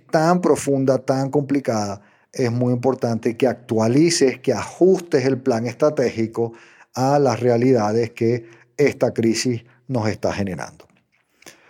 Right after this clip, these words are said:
Otro tema que vas a tener que reforzar en los básicos del liderazgo es mejorar tu habilidad de delegación. Ahora te voy a dar algunos tips para hacerlo.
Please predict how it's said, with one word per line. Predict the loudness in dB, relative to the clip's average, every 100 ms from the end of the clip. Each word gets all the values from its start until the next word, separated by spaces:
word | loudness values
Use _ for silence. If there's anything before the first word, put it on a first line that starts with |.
| _ _ _ _ 2
Otro | 4 4 4
tema | 4 4 2
que |
vas | 2
a | 2
tener | 0 -2
que | -2
reforzar | 0 0 -2 2 2 4 2
en | 0
los | -2
básicos | -2 -2 -4 -2 -2
del | 2
liderazgo | 2 2 0 -2 -4
es | 0 0 0
mejorar | -4 0 0 2 2 4 4 2
tu | 2
habilidad | 4 4 4 2 0
de | 0 0
delegación. | 2 2 2 0 -4 4 4 4 -4 _ _ _ -6
Ahora | -4 -2
te | -2
voy | -2 0
a |
dar | -2
algunos | -2 -4 -6 -8
tips | -2 -2 -2 -8
para | -8 -6
hacerlo. | -4 -6 -8 -20